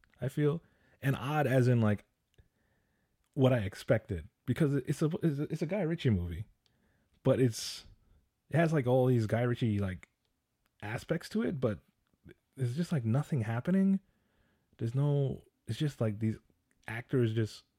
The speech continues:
saying things, and it, the movie just has a climax, and that's it. I'll say, like, if you like the actors in the movie, you could go watch it. Like, if you just, like, was, like,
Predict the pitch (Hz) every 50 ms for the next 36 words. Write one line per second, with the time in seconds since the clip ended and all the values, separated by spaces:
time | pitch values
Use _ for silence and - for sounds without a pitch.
0 | _ _ - - - 117 113 120 127 143 151 - 170 175 190 190 196 185 165 135
1 | 120 113 104 - _ _ _ _ _ _ _ _ _ _ - 123 - _ _ -
2 | 110 101 117 127 127 117 123 123 120 - _ _ _ _ _ _ _ _ _ _
3 | _ _ _ _ _ _ _ _ _ _ _ _ _ _ _ _ _ - - 123
4 | 113 107 - - 120 113 117 135 160 190 180 - - 113 110 107 110 - - 107
5 | 151 214 208 _ _ _ _ _ _ _ _ _ _ _ _ _ _ _ - -
6 | 117 127 - 151 143 131 120 113 104 - - 113 120 135 143 131 117 117 127 139
7 | - - 120 104 101 95 90 - 110 110 - - 151 135 127 139 135 131 131 135
8 | 139 139 151 147 151 151 160 - _ _ _ _ _ _ _ _ _ _ - 113
9 | 117 117 110 113 101 95 92 101 110 - - 175 - - 104 101 98 - 107 113
10 | 120 113 120 107 98 98 98 95 92 - 98 92 87 87 82 85 -